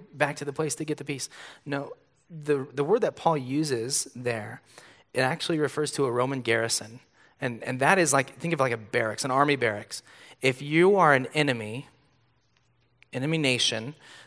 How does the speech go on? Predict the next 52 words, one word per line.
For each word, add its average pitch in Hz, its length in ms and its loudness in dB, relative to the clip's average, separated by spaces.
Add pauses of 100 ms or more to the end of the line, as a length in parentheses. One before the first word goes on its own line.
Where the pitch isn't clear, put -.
the 113 100 -2
place 185 380 2
where 156 80 0
you're 127 120 2
not 123 380 0
gonna 165 220 0
attack 139 440 0
is 127 120 -4
where 135 160 2
the 120 80 -2
soldiers 120 600 4
live, 107 360 -6 (240)
right? 139 240 -4 (1200)
So, 151 380 4 (720)
and, 127 120 4
and 135 140 -2
Philippi 220 320 10
was 160 380 6
one 135 180 2
of 120 80 0
these 117 220 -2
places. 139 500 -2
A 139 80 4
lot 135 300 6
of, 151 200 4 (220)
of 123 240 4 (240)
soldiers 139 540 4
and 127 80 -4
veterans 139 340 6
would 127 340 -4
go 147 160 6
to 147 80 2
live 139 380 6
in 135 100 0
Philippi, 131 540 0
and 135 100 0
so - 80 2
that 151 160 10
would 139 160 2
be 131 120 0
not 156 420 8
a 170 60 8
wise 147 320 8
place 151 260 6
to 147 100 2
go 131 120 0
and 113 80 -2
attack 147 440 0
if 127 140 -8
you're 127 80 0
trying 123 240 -2
to, 117 160 0